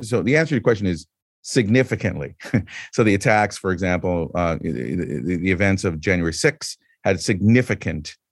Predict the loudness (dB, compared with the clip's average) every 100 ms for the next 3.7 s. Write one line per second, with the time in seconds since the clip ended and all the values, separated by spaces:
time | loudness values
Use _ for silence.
0 | _ _ _ _ _ -4 0 0 0 -2
1 | 0 0 0 -6 -8 -12 -20 _ _ -4
2 | 0 2 0 0 2 2 0 -4 -14 _
3 | -12 -2 2 4 2 -2